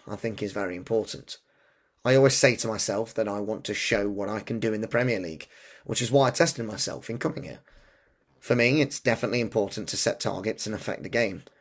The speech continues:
As an attacker, you want to get stats. It's very important.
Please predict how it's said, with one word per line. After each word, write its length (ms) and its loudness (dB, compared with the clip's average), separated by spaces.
As 100 -6
an 80 -2
attacker, 440 0
you 240 -2
want 240 -2
to 80 -6
get 140 -4
stats. 500 -4
It's 140 -8
very 300 4
important. 640 -2